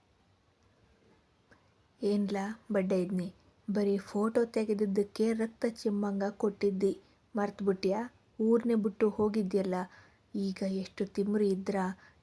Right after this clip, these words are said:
ನನ್ ಹೆಂಡ್ರು ಒಬ್ಳೇ ಇದ್ದಾಗ ಮನೆಗ್ ನುಗ್ಗಿ ಮುಟ್ಟಕ್ ಬಂದಿದ್ಯಾ? ಬೇರೆ ಹೆಣ್ಮಕ್ಳ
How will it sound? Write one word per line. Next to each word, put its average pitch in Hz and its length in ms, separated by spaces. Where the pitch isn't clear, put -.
ನನ್ 208 240
ಹೆಂಡ್ರು 196 440
ಒಬ್ಳೇ 190 400
ಇದ್ದಾಗ 190 460
ಮನೆಗ್ 202 420
ನುಗ್ಗಿ 196 420
ಮುಟ್ಟಕ್ 208 460
ಬಂದಿದ್ಯಾ? 190 580
ಬೇರೆ 202 460
ಹೆಣ್ಮಕ್ಳ 208 640